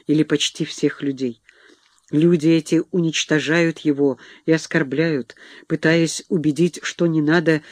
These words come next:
читать ни Лейбница, ни Аристотеля, ни Монтэня, потому что, мол, всё давно известно. Они его тем уже оскорбили, что сюда прислали.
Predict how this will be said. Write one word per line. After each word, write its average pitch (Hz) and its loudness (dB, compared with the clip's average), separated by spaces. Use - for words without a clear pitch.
читать 160 0
ни 160 2
Лейбница, 151 2
ни 151 4
Аристотеля, 151 2
ни 151 2
Монтэня, 156 2
потому 165 4
что, 180 2
мол, 180 4
всё - 0
давно 180 4
известно. 165 -2
Они 156 4
его 185 4
тем 196 0
уже 185 2
оскорбили, 143 -2
что - -4
сюда 156 -2
прислали. 127 -8